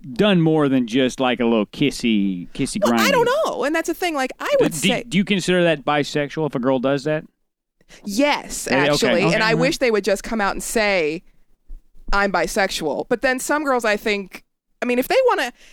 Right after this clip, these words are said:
Speaker 2: if they wanna play for men like that, one, I think that's pathetic. And
Speaker 1: I think it's,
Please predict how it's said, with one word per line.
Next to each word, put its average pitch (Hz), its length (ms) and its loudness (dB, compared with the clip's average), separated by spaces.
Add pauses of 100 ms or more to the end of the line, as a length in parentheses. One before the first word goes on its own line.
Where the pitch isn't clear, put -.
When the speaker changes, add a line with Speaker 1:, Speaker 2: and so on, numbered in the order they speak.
(180)
Speaker 2:
if 262 140 -8
they 302 140 2
wanna 359 200 2
play 226 460 0
for 247 180 -2
men 214 640 -2
like 233 220 -2
that, 233 340 0
one, 208 320 2
I 190 80 -2
think 202 160 -8
that's 165 160 -4
pathetic. - 800 -4 (640)
And 208 340 2
Speaker 1:
I 123 80 -2
think 95 240 -4
it's, - 220 -12